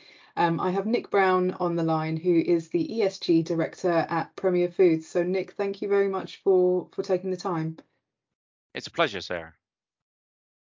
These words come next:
Speaker 1: Um, yeah, and as I mentioned, Nick is a long-standing friend of Edie, um, but for,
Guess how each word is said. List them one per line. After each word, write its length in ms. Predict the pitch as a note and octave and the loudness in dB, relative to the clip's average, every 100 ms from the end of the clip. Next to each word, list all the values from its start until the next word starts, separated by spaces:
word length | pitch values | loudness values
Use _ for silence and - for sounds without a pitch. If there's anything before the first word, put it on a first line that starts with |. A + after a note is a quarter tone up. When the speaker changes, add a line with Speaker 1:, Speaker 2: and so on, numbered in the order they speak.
| _ | _
Speaker 1:
Um, 360 | F3+ F#3 F#3 - _ - | -2 -2 -2 -6 _ -10
yeah, 200 | G#3 A3 | -2 0
and 100 | F#3 | 0
as 140 | G#3+ | 0
I 20 | G#3 | 0
mentioned, 380 | G3 F3+ F#3+ | 0 -2 0
Nick 180 | F#3+ F#3+ | -2 0
is 140 | F#3 F#3 | 0 2
a 20 | |
long-standing 540 | F#3+ F3+ G3+ F3+ F3 | 2 0 -2 -2 -2
friend 320 | E3+ G3 G3 | 0 -2 2
of 100 | F#3+ | 2
Edie, 720 | F#3+ F#3+ F#3 F#3 F3+ F#3 F3+ F3 | 2 -2 0 2 2 2 4 2
um, 640 | E3+ F3 E3+ E3+ E3+ - - | 2 0 -2 -4 -8 -8 -10
but 240 | F#3+ F#3+ - | 0 0 2
for, 200 | G#3 | -2